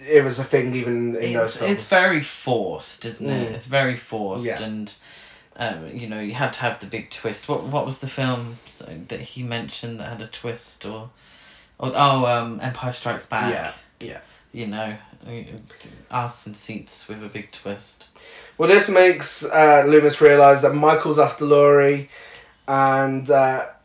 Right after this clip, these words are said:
Speaker 1: being told she was brought to the Haddonfield Memorial Hospital, he forces the marshal at gunpoint to drive back to Haddonfield.
Speaker 2: Why would no one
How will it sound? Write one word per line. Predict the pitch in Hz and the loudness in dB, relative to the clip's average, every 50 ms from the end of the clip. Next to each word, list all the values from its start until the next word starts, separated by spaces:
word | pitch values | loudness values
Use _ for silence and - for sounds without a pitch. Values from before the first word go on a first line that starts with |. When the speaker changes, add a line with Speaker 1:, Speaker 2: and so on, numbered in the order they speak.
| _ 151 | _ -6
Speaker 1:
being | 139 160 160 151 151 | -2 0 0 0 2
told | 160 160 156 147 | 4 4 4 4
she | 151 156 | 4 2
was | 147 143 | 0 4
brought | - 156 147 - - | 6 6 6 6 4
to | - - - 151 147 143 139 135 131 127 123 127 | -2 -2 0 0 2 2 2 0 0 -2 -4 -6
the | 131 131 127 | -8 -8 -4
Haddonfield | 120 147 143 139 135 - 143 135 | 0 0 0 0 0 0 0 0
Memorial | 139 135 135 131 127 127 | 0 0 0 0 0 0
Hospital, | 151 170 170 - - - 117 - 139 | 0 0 0 0 0 2 4 4 4
he | 139 135 | 2 0
forces | - - - 185 202 208 - 180 175 151 | -4 0 4 6 6 6 6 4 0 -2
the | 175 165 | 0 4
marshal | 170 165 170 170 165 165 - - 151 147 | 6 8 10 10 8 6 6 6 6 6
at | 151 151 - | 6 4 2
gunpoint | - 165 170 165 147 - - 139 135 135 135 135 - - - - - - - - - | 0 0 0 0 -2 -2 0 2 2 2 0 -2 -6 -12 -18 -18 -18 -18 -20 -12 -8
to | - 139 | -6 -6
drive | - - 147 147 147 156 156 - | 0 4 8 8 8 8 8 8
back | 147 139 139 - | 6 6 6 4
to | - | 0
Haddonfield. | 143 - 143 127 120 120 120 117 - 117 120 113 113 120 123 - - - - _ - - - - - _ | -2 0 0 0 -2 -2 -6 -6 -6 -6 -4 -4 -6 -6 -8 -10 -12 -14 -18 _ -20 -20 -20 -20 -14 _
Speaker 2:
Why | 147 160 190 247 285 | 2 4 4 4 4
would | 302 269 247 | 2 0 -2
no | 240 233 233 233 233 | -2 0 2 2 2
one | 226 220 214 208 190 165 139 - | 0 0 0 -2 -2 -4 -6 -10